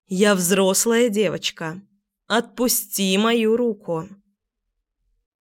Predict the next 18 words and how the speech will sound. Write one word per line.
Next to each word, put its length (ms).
Я 180
повернулась 640
к 100
Версу 420
и 80
заметила, 560
в 100
какую 420
недовольную 760
гримасу 560
он 160
сложил 480
губы. 480
Так 180
и 60
слышала 540
в 60
ушах 440